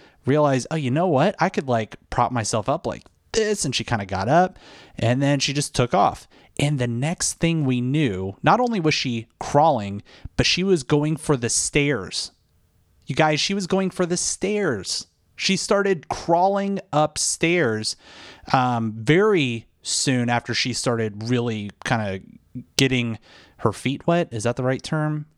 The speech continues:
Getting her knees wet because she's crawling. She started crawling. She started going up the stairs fairly shortly after. You guys get the gist. She's also been, uh, the, the, the food thing has been really interesting. Aria has not only been, like,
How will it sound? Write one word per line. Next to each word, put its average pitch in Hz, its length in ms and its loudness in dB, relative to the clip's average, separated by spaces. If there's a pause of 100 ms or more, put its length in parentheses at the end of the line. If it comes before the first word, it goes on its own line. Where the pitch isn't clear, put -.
Getting 120 320 0
her 113 280 0
knees 123 400 -2
wet 156 220 0
because 110 240 -6
she's - 120 -8
crawling. 147 540 0 (460)
She 175 180 0
started 190 280 0
crawling. 160 460 4
She 143 140 -2
started 131 540 2 (200)
going 123 220 4
up - 100 -8
the 120 60 -8
stairs 113 380 -2
fairly 107 580 -4 (120)
shortly 104 400 -2
after. 104 360 -2
You 104 140 -6
guys 101 200 -2
get - 160 -8
the 98 60 -6
gist. - 480 -4 (160)
She's 240 200 4
also 277 300 4
been, 180 500 2 (400)
uh, 180 480 6
the, 139 280 -2
the, 156 340 2
the 135 160 0
food 240 300 2
thing 127 160 2
has 107 140 -2
been 113 160 0
really 110 260 -2
interesting. 113 540 -4 (580)
Aria 190 400 6
has 175 640 2 (140)
not 156 280 2
only 185 200 2
been, 139 260 0
like, 127 240 0